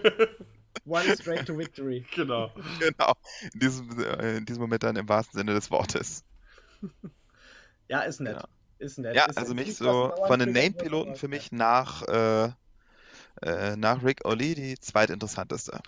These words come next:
Speaker 2: Was ich halt bei, bei der Elberger und genauso wie beim Rick halt cool finde, das sind Fähigkeiten, die sehr gute Spieler belohnt, die,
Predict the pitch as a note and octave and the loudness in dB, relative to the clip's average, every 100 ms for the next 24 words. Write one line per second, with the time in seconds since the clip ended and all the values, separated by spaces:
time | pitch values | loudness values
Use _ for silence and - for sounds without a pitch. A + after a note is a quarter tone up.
0 | - - _ B2 A2+ F#3+ A3+ E3 D#3+ - | -20 -20 _ -4 -4 -4 -8 -6 -6 -10
1 | _ _ - G#2+ G#2+ G#2+ A2 G#2+ G#2 G#2 | _ _ -2 0 0 -2 -2 -2 -2 -2
2 | G#2 - A#2 B2+ C3+ B2+ B2+ B2+ B2+ A#2 | -2 -4 -4 -2 2 2 2 0 0 -6
3 | A2 A#2 A2 A2+ A#2 A2+ G3 A2 A2 G#2+ | -8 -6 -4 -4 -4 -6 -6 -6 -6 -8
4 | - B2 D3 - - C3+ A#2 - - F#3 | -10 -10 -10 -12 -18 -8 -8 -8 -10 -10
5 | - F3 E3+ E3+ F3 - - - - A#2 | -6 -4 -4 -6 -8 -12 -20 -20 -10 -8
6 | - A#2+ A#2 - C3 E3 - D#3 D3+ D3+ | -4 -6 -6 -10 -6 -6 -6 -4 -2 -2
7 | D#3 D3+ D3+ - _ - A#2+ A#2+ - - | -4 -6 -6 -16 _ -14 -10 -8 -10 -18
8 | _ _ _ _ _ _ _ _ C3+ A#2 | _ _ _ _ _ _ _ _ -14 -4
9 | C3 D3+ D3 D3+ D3+ D3 D3+ D3+ D3 D3 | 0 0 -2 -10 -10 -14 -10 -4 -2 -2
10 | C3+ B2+ A#2+ A#2+ C#3 D3 - - A#2+ A#2+ | -4 -6 -4 0 -2 -2 -6 -12 -10 -8
11 | B2+ | -6